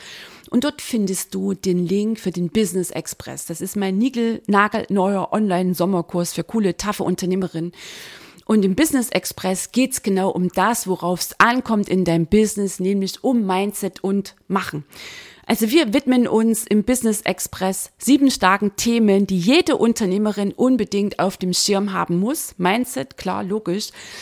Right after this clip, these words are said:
Spitze, feine Positionierung, um wirkliche Wunschkunden glücklich zu machen. Deine Beziehung zum lieben Geld für die endlich höheren Preise. Es geht ums Verkaufen,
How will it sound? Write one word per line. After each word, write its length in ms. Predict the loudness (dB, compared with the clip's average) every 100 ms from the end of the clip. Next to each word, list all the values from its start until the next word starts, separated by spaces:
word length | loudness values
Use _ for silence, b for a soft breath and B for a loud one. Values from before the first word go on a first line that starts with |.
| B B
Spitze, 400 | -10 -6 -4 -2
feine 360 | 0 0 0 0
Positionierung, 880 | 0 0 0 -2 2 2 2 -2 0
um 220 | 2 2
wirkliche 420 | 2 0 0 0
Wunschkunden 540 | 2 2 0 -4 -4
glücklich 400 | -4 -4 -4 -6
zu 120 | -4 -2
machen. 380 | -2 -4 -8 -12 B B B B B B
Deine 280 | 2 4 2
Beziehung 480 | 2 0 0 2 0
zum 220 | 0 0
lieben 280 | 0 -2 0
Geld 340 | 2 2 0
für 80 | -2
die 140 | 0
endlich 360 | 0 0 -2 -4
höheren 300 | -2 -2 -4
Preise. 840 | -4 -4 -2 -4 -4 -4 -4 -8 -14 _ -16
Es 100 | -4
geht 220 | -2 0
ums 180 | -2 -2
Verkaufen, 920 | -6 -6 -2 0 0 -2 -4 -4 -6